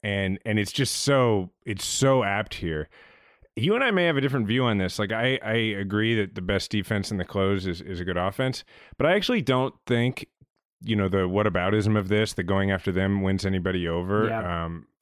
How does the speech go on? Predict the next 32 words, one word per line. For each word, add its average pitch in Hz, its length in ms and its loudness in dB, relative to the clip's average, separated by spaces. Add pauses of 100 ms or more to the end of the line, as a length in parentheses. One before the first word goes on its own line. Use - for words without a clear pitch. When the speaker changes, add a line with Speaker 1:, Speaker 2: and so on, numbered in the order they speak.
(140)
Speaker 1:
although, 120 400 2
although, 139 420 0
you 143 140 0
know, 131 80 4
I 120 60 2
do 135 180 2
think 131 240 -2 (200)
my 131 100 2
friend 160 200 2
Ruben 139 220 2
Gallego, 117 640 2 (300)
uh, 95 340 2 (140)
who's 95 160 -2
a - 20 -2
congressman 113 440 0
from 107 120 -4
Arizona, 98 480 2
and 92 80 0
eventually 95 380 -2
we'll, 90 200 -6
we'll 87 320 -6 (140)
work 98 220 -2
it 95 40 -2
out 90 280 -4
schedule-wise 92 480 -2
and 90 80 -4
we'll 87 80 0
have 92 100 -2
him 90 100 -2
on 85 120 -4
this 82 100 -8
pod. 101 400 -2